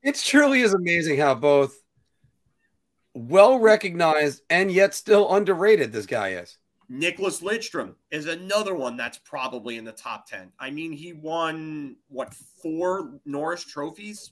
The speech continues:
Speaker 2: post-lockout? I believe he
Speaker 1: Yeah.
Speaker 2: won four. Yeah, I, I believe it's four because I think it's oh,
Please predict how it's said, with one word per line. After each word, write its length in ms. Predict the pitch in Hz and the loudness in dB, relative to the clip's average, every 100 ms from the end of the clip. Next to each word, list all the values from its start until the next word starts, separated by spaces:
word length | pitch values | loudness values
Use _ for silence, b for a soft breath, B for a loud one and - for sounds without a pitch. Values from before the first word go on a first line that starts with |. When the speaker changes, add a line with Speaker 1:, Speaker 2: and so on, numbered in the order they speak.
| _ - | _ -14
Speaker 2:
post-lockout? 720 | 185 - 143 147 214 240 247 _ _ _ _ _ _ _ _ _ _ _ _ _ _ _ _ _ | -12 -12 -14 -14 -14 -18 -18 _ _ _ _ _ _ _ _ _ _ _ _ _ _ _ _ _
I 100 | 151 | -12
believe 320 | 147 175 170 | -8 -8 -4
he 60 | 190 | 2
Speaker 1:
Yeah. 180 | 180 165 | 4 2
Speaker 2:
won 100 | - _ _ | -2 _ _
four. 400 | 160 196 117 - | -10 -8 -8 -10
Yeah, 340 | 143 160 147 110 | -8 -4 -4 -6
I, 220 | 135 139 | -10 -8
I 40 | 151 | -8
believe 300 | 165 202 180 | -8 -8 -10
it's 120 | - | -12
four 280 | - 196 180 | -12 -10 -10
because 300 | 127 143 135 | -10 -10 -12
I 60 | |
think 200 | 143 160 | -12 -12
it's 160 | 160 - | -14 -12
oh, 240 | - 156 | -10 -10